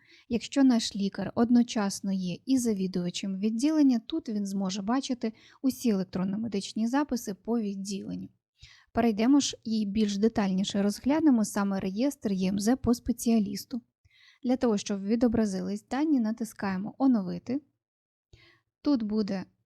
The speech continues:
відображено усі електронно-медичні записи, які реєстрував лікар від початку місяця і до сьогодні.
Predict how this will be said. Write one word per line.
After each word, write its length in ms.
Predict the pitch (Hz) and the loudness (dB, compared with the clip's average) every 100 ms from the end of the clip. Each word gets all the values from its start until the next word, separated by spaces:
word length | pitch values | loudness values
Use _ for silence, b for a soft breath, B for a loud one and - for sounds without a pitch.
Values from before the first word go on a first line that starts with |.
| - | -6
відображено 880 | 226 277 247 214 196 196 185 180 - | -2 0 0 0 0 0 -2 -6 -2
усі 380 | - 269 - 254 | 2 2 2 2
електронно-медичні 880 | 202 - 202 196 196 196 190 - 208 | 2 0 -2 0 0 0 -4 -4 -4
записи, 560 | 196 196 202 - 196 - _ | -2 -4 -8 -10 -14 -14 _
які 280 | 220 233 285 | -6 -2 0
реєстрував 600 | 269 226 - 226 214 190 | 2 0 -2 -2 0 0
лікар 360 | 180 185 190 208 | -2 -2 -2 0
від 160 | 262 | 0
початку 460 | - 226 214 - 214 | 0 0 0 -2 0
місяця 440 | 208 202 202 - - | 0 0 -6 -12 -4
і 120 | 247 | 0
до 120 | 226 | 0
сьогодні. 580 | - 196 185 185 208 | 0 -4 -2 -2 -2